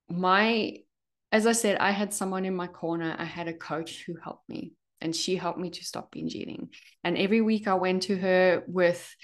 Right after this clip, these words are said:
um, the tools she has given me, and I expanded on them with my energy healing work and my yoga and my other cognitive behavioral therapy studies. And she's like,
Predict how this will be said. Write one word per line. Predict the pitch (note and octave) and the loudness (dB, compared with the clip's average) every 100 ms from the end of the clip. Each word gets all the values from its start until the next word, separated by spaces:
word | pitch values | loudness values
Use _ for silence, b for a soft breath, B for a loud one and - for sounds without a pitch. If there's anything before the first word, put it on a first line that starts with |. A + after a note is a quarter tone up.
| B _ _ - | B _ _ 0
um, | F3 E3+ E3 | 4 4 2
the | F3 | -4
tools | - A3+ A3+ | 0 2 2
she | - G#3+ | 2 2
has | G3+ G3 | 2 2
given | G#3+ G3+ G#3 | 0 2 2
me, | G#3 G3+ | 2 2
and | - F3+ | 0 0
I | F3 | 0
expanded | F3 - - F#3+ F#3+ G#3+ G#3+ | 0 -2 0 2 4 6 4
on | - G3+ | 4 2
them | G3 G3 | 2 2
with | F3 F3 | 0 -2
my | E3 - | -4 -2
energy | F#3+ G3+ G3+ F#3+ | -2 0 -2 -4
healing | G3 G3 F#3+ | -4 -2 -2
work | F#3 F#3+ F#3+ F#3 | 0 2 2 0
and | E3+ | -4
my | D#3 D#3+ | -4 -4
yoga | D#3 F3+ F3+ F#3 F#3+ F#3 F3+ F3+ B B - | -2 4 6 6 6 4 4 0 B B -4
and | F3 E3 E3 E3 - | 0 4 4 2 0
my | F3+ E3 D#3+ D#3+ D#3+ B B | -2 0 2 0 -2 B B
other | F#3 F3+ | 0 2
cognitive | F#3 F#3 F3+ F#3+ F#3+ F3+ | 2 0 0 -2 -4 -6
behavioral | D#3+ E3+ F3 E3+ D#3+ | -4 0 0 2 0
therapy | - G3 G#3 G#3 | 0 2 2 -2
studies. | - F#3+ G3 G3 F#3+ | -2 -2 0 0 -2
And | F#3 | -6
she's | F#3 | -6
like, | F3+ | -6